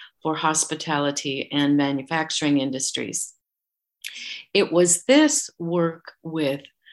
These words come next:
the most diverse group of refugees and recent arrivers to our state that truly made me an advocate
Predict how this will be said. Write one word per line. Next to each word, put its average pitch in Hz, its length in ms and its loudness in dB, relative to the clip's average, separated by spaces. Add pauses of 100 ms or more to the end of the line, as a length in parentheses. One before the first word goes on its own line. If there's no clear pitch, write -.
(240)
the 170 80 2
most 170 360 2
diverse 185 440 2
group 190 520 -6
of 143 180 -4
refugees 139 920 -4
and 147 180 0
recent 196 540 2
arrivers 143 1000 -2
to 156 200 -4
our 139 180 0
state 139 560 -4 (460)
that - 260 0
truly 254 420 2
made 165 300 2
me 143 140 2
an 135 100 -2
advocate 175 720 -2